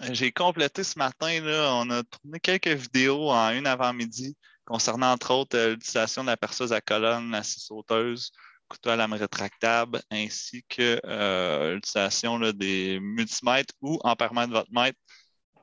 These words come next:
avec notre matériel, là, pour nos élèves, autant en centre qu'en F A D. Donc, euh, des vidéos entre, euh, trente secondes et deux minutes trente.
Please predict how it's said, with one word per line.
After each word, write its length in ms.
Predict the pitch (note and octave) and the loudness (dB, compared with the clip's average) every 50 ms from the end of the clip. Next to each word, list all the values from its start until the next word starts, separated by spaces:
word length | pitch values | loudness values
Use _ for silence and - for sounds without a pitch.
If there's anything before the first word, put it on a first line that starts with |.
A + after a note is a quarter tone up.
| _ _ _ _ _ _ _ _ _ - | _ _ _ _ _ _ _ _ _ 0
avec 300 | - B2 A#2 C3+ C3+ - E3 | 0 2 2 2 0 0 -2
notre 340 | E3 E3 F3 F3+ - - | 2 4 4 4 4 2
matériel, 580 | D#3 D#3 C#3+ - D3+ C#3 C#3 D3 C#3+ D3 D#3+ F3+ | 0 0 2 2 2 2 2 4 4 4 4 4
là, 100 | G3 G3 | 2 0
pour 180 | - D3+ C3+ C#3+ | -2 -4 -8 -8
nos 160 | C#3+ C#3+ C#3+ C#3 | -6 -6 -4 -2
élèves, 240 | C#3 C3 C#3 D#3 D3+ | 0 0 0 0 -2
autant 380 | C#3 B2+ - - C3 C3+ B2+ A#2 | -6 -6 -6 -4 -4 -2 -2 -2
en 40 | A#2 | -2
centre 280 | - - B2+ B2 B2+ | 0 0 -2 -2 -2
qu'en 240 | B2 A#2+ A#2 A2+ A2 | -2 0 0 0 0
F 80 | A2 - | 0 0
A 100 | A2 A2 | 0 0
D. 200 | G#2+ A2+ C3 - - _ _ - | 0 -2 -4 -6 -8 _ _ -20
Donc, 260 | G#2 G#2 G#2 - A2 | -18 -18 -16 -16 -16
euh, 80 | G#2 - | -16 -14
des 100 | G#2+ G#2+ | -14 -16
vidéos 380 | G2+ - - A2 A2 A2+ A#2 A#2+ | -16 -12 -4 0 0 0 2 0
entre, 360 | A2 G#2+ A2+ A2 A2 - G#2+ | 0 0 0 0 -2 -2 0
euh, 400 | G2 E2+ C#2 B1 G#1+ G1+ G1+ G1+ G1+ - - - - - A#1 C2+ C#2 C#2 _ - | 0 0 0 0 0 -2 -2 -2 -4 -4 -4 -6 -6 -6 -8 -10 -12 -14 _ -8
trente 220 | A2 A#2+ A2+ A2 | -4 -4 -2 -2
secondes 380 | - A2+ G#2+ A2+ A2+ A#2 A#2 A#2 | -2 -2 0 0 0 2 2 2
et 120 | A2+ A2 A2 G#2+ - _ _ | 0 0 -2 -6 -16 _ _
deux 400 | - A#2 A#2 A#2+ A#2+ A#2 A#2 A2+ | -2 0 2 2 2 2 2 2
minutes 340 | A2+ A2+ A2+ A2+ A2 G#2+ - | 2 2 2 2 0 -2 -4
trente. 300 | - - A#2+ A#2 C3 C#3+ | -4 -2 -2 -2 -2 -6